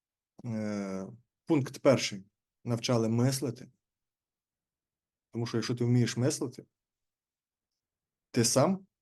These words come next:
досягне-, досягнеш всього, чого тобі треба. Дитину, по-перше, не-, треба вчити мислити,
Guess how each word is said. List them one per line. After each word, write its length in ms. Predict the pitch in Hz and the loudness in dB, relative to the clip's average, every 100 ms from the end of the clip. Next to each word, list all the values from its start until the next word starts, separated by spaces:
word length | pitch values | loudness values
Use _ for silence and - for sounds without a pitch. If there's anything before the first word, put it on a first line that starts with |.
| _ - | _ -12
досягне-, 540 | 120 131 - 139 131 - | -8 -6 -4 -2 -2 -2
досягнеш 580 | 123 120 120 131 120 - | -2 0 0 0 0 -4
всього, 480 | - 165 135 107 - _ - | -2 0 0 -4 -10 _ -12
чого 240 | 131 120 | -6 -6
тобі 180 | 120 113 | -6 -8
треба. 340 | 110 98 - - | -8 -12 -14 -14
Дитину, 360 | 107 110 160 147 | -12 -8 -8 -8
по-перше, 380 | 120 110 - | -8 -8 -8
не-, 140 | 107 101 | -10 -10
треба 280 | 101 113 110 | -8 -6 -6
вчити 280 | 120 117 | -8 -6
мислити, 460 | 110 117 - - - | -4 -4 -8 -14 -20